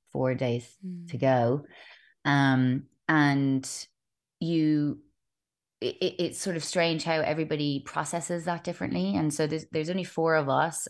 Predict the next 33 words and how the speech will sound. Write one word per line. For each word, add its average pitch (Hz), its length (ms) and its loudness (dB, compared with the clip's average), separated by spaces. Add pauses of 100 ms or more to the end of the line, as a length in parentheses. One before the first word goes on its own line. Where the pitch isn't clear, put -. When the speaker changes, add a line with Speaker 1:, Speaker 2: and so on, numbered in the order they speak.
Speaker 1:
and, 143 520 -2 (480)
um, 139 520 4 (440)
we 170 260 4
actually 165 400 -2
kind 165 220 -4
of 117 180 -4
broke 156 400 0
at 135 100 -6
the 131 140 -4
end 120 160 -4
of 127 100 -12
that 127 220 -4
day, 147 420 -4
which 156 300 -4
was 139 180 -2
the 143 80 -6
best 139 320 -4
thing 135 260 -2
that 120 140 -6
could 143 140 -4
have 127 100 -4
happened. 120 480 -2
We 127 140 -6
kind 135 180 0
of 117 60 -4
went 127 180 -4
a - 60 -10
bit - 180 -4
manic 113 500 -2 (120)
Speaker 2:
Mm-hmm. 147 40 2
Speaker 1:
and, 127 480 0 (120)
um, 117 540 0 (380)
just - 600 -4